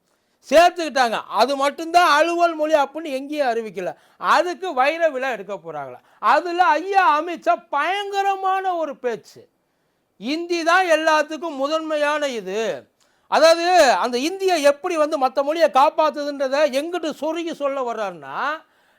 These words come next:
இங்க புதிய கல்விக் கொள்கை இருக்குல்ல, அந்த புதிய கல்விக் கொள்கையில ஐயா மோடி, "இ-, அந்தந்த தாய்மொழிகள்ல வந்து கல்வி கற்கலாம்" அப்படின்னு சொல்லி தாய்மொழியில கல்வி கற்கிறத ஊக்குவிச்சுக்கிட்டு இருந்தாங்க.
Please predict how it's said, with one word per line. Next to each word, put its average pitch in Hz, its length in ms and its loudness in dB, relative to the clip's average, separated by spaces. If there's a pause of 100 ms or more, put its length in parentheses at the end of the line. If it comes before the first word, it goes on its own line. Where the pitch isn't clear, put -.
இங்க 254 540 0
புதிய 370 280 -2
கல்விக் 285 300 -2
கொள்கை 262 240 -4
இருக்குல்ல, 240 500 -2 (240)
அந்த 226 260 -2
புதிய 370 420 0
கல்விக் 277 380 -4
கொள்கையில 208 300 -6
ஐயா 285 580 0 (200)
மோடி, 294 760 -4 (600)
"இ-, 226 80 -2
அந்தந்த 240 460 2 (100)
தாய்மொழிகள்ல 339 640 4
வந்து 320 300 -2
கல்வி 349 380 -6
கற்கலாம்" 269 760 2 (180)
அப்படின்னு 269 440 -6
சொல்லி 240 440 -6 (380)
தாய்மொழியில 359 720 2
கல்வி 320 340 -6
கற்கிறத 302 680 -4
ஊக்குவிச்சுக்கிட்டு 269 540 -10
இருந்தாங்க. 180 500 -4